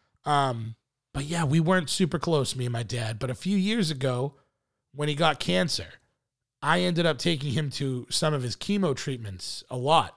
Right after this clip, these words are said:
And we talked more on his last three years of life than we did the other twenty-nine years that I was alive. And it's crazy to think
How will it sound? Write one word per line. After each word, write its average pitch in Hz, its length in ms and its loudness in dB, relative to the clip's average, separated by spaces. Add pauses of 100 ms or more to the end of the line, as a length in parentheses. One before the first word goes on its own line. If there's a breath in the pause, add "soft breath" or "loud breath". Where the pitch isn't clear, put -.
And 139 280 -2
we 185 160 4
talked 196 400 2
more 160 520 2
on 135 140 -4
his 151 260 0
last 147 380 4
three 156 220 0
years 139 400 0
of 120 80 -4
life 127 500 -2 (580)
than 156 220 2
we 156 120 2
did 139 420 2
the 135 160 2
other 139 160 2
twenty-nine 143 500 0
years 139 220 0
that 135 80 0
I 135 60 2
was 120 100 -2
alive. 110 500 2 (560 soft breath)
And 165 120 2
it's 147 120 -2
crazy 240 720 2
to 123 80 -2
think 127 560 -8